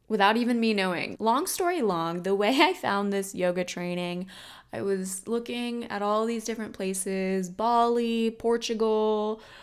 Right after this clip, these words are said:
Thailand, and then Angela made a suggestion that I should look into Ecuador 'cause her sister lives there and she was gonna host a retreat, but then there's been a lot of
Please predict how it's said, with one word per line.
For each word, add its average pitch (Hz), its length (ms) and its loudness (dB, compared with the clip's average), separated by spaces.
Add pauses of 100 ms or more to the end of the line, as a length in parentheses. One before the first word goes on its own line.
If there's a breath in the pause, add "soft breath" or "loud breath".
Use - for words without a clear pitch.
(760 loud breath)
Thailand, 220 720 4 (100)
and 226 220 2
then 190 520 2 (220)
Angela 233 680 2
made 190 680 0
a 208 140 -6
suggestion 262 640 -2
that 214 120 -2
I 202 60 0
should 214 240 -4
look 202 160 -6
into 202 260 -4
Ecuador 240 400 -6
'cause - 160 -10
her 185 120 -6
sister 240 360 -2
lives 220 300 2
there 202 640 2
and 190 760 -2
she - 280 -2
was 185 240 -2
gonna 185 200 -2
host 180 280 -2
a 180 40 -8
retreat, 190 680 2
but 190 100 -10
then 185 180 -4
there's 202 200 -2
been 220 160 -4
a 220 100 0
lot 190 240 0
of 185 320 0